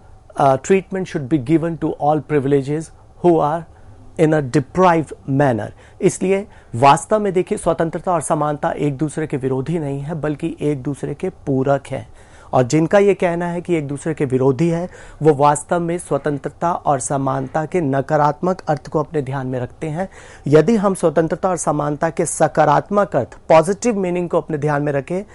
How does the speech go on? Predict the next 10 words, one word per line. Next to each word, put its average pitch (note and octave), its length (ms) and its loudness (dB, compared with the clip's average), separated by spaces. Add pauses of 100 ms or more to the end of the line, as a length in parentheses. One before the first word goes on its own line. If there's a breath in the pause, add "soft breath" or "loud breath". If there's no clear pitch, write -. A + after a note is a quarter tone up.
(320 loud breath)
तो F3+ 80 2
ये F3 120 2
दोनों E3 400 0 (100)
एक F3 200 2
ही G3+ 100 0
सिक्के E3+ 380 -4
के D3 120 -4
दो C3+ 160 -2
पहलू C3+ 360 -6
हैं D3 220 -8